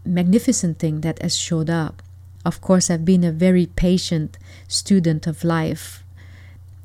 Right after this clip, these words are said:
And I also chose to take responsibility for a lot of the things that were happening. And in doing so,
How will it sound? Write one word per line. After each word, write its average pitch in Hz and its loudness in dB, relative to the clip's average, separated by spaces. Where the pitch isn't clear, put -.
And 190 2
I 202 4
also 226 2
chose 175 -2
to - -12
take - -4
responsibility 175 0
for 170 -4
a 170 -2
lot 160 -2
of 156 -2
the 156 -4
things 165 -2
that 151 -6
were 160 0
happening. 160 -4
And 190 2
in 220 2
doing 226 4
so, 160 -4